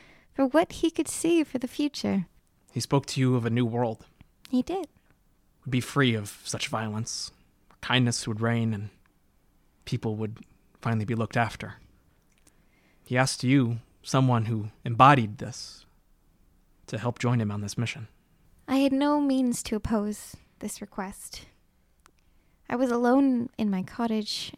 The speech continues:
Speaker 1: in the middle of the woods, in the northern wilds of Chimera. I was alone, and yet here was this young human, so full of hope,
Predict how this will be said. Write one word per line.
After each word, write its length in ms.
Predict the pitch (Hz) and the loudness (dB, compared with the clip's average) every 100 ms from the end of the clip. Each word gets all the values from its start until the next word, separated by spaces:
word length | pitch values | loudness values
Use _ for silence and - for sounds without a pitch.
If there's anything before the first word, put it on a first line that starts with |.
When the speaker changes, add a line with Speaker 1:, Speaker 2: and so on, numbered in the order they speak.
| _ | _
Speaker 1:
in 80 | 202 | -6
the 60 | 208 | 0
middle 240 | 240 269 | 4 4
of 80 | 208 | 2
the 100 | 208 | 0
woods, 520 | 208 208 208 - - - _ _ _ _ - | -2 -4 -4 -10 -10 -14 _ _ _ _ 0
in 40 | |
the 80 | 262 | 2
northern 480 | 240 254 285 262 226 | 2 2 2 4 4
wilds 400 | 214 202 208 208 | 6 8 6 2
of 100 | - | -2
Chimera. 540 | 190 196 202 180 180 - - - - _ _ - _ _ _ - - _ - | 2 4 6 4 0 -8 -20 -20 -20 _ _ -20 _ _ _ -20 -20 _ 0
I 120 | 247 | 4
was 140 | 269 | 6
alone, 480 | 269 262 330 392 208 - _ _ _ _ - | 4 4 2 0 -2 -4 _ _ _ _ -4
and 200 | 233 233 | -2 -2
yet 240 | 254 254 _ _ _ _ _ _ | -4 -4 _ _ _ _ _ _
here 240 | - 294 | 2 4
was 140 | 320 262 | 4 4
this 260 | 254 - | 0 2
young 240 | 262 311 320 | 4 4 4
human, 680 | 277 277 302 254 214 208 208 - _ _ - | 2 0 0 0 -2 -6 -10 -20 _ _ -8
so 260 | - 339 | 4 4
full 260 | 349 359 359 | 4 0 -2
of 80 | 320 | -4
hope, 420 | - 330 - | -6 -8 -8